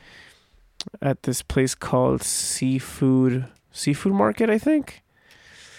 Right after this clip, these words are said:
I think that's, that's, I think that's, I think that's what it was called. Um, Seafood City, right? My,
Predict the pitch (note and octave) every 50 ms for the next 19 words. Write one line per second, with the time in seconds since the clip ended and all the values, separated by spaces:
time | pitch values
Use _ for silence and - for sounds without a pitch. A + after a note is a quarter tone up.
0 | - - - - _ - - A#2+ - D3+ D3 C#3 C3 B2+ - - - - - C#3+
1 | A#2+ - - - - - - - - - - - - _ _ _ _ _ _ _
2 | _ _ _ _ _ _ _ _ _ _ _ _ _ _ _ _ _ - C#3 -
3 | - F3 F3+ F3 - - - - - - D3+ D3+ F3 F3 D#3 D3 - D3+ C#3 C#3
4 | C3+ B2+ - - - B2+ A#2+ A2+ A2+ A2+ - - - - - - - - B2+ B2
5 | B2+ B2 B2 B2 B2 B2 G#2+ - B2 B2 A#2+ B2 - C#3 - _ _ _ _ _
6 | _ _ _ _ _ _ _ _ _ _ _ - _ _ _ _ _ _ _ _
7 | _ _ - - - - - F3+ F3 - F#3+ F3+ D3+ - - D#3+ C#3+ B2+ B2+ C3+
8 | C#3 C#3 C3 B2 A2+ C#2+ - - A#2 A2 A2 A#2 A2